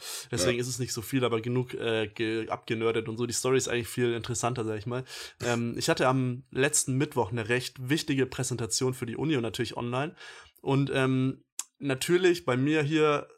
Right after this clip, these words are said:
Speaker 1: super Internet, mega schnelle Leitung, lan, P C, alles top ausgestattet und so weiter.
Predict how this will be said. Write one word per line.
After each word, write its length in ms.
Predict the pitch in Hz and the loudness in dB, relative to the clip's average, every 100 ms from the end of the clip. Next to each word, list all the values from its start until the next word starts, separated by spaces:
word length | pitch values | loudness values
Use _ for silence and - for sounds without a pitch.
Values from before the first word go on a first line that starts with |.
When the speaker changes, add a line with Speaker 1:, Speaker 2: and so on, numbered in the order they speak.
| _ | _
Speaker 1:
super 360 | - 135 131 127 | -4 -2 2 2
Internet, 420 | 131 127 127 117 | 2 2 2 2
mega 220 | 117 120 | 0 0
schnelle 180 | - 117 | 0 -2
Leitung, 420 | 110 113 120 120 | 2 2 2 0
lan, 400 | 110 107 120 120 | 2 4 6 4
P 160 | 117 113 | -2 -2
C, 320 | - 120 123 | 0 2 0
alles 300 | - 123 - | 2 0 0
top 240 | - 139 - | -2 -2 2
ausgestattet 540 | 139 - 127 113 117 | 0 0 -4 -6 -8
und 80 | 117 | -8
so 100 | 110 | -2
weiter. 360 | 117 127 160 | -2 2 0